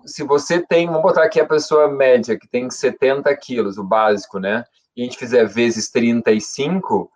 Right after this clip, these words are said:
a gente tem dois litros quatrocentos e cinquenta.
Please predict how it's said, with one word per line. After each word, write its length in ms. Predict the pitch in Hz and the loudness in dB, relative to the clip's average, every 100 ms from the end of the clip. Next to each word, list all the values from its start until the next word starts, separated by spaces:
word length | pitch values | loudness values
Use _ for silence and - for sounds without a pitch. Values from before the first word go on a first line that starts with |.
| _ _ - | _ _ -4
a 120 | 139 | -2
gente 180 | 147 - | -2 -4
tem 260 | 160 151 | -6 -4
dois 380 | 135 147 156 135 | 2 4 4 0
litros 540 | 135 147 170 190 180 - | -4 -8 -10 -10 -12 -2
quatrocentos 960 | 156 151 156 143 - 143 147 160 147 | 0 2 0 -8 -2 0 0 -2 -6
e 80 | 147 | -6
cinquenta. 1000 | - 151 151 - 139 131 120 110 92 | -8 -10 -8 0 2 2 -4 -8 -10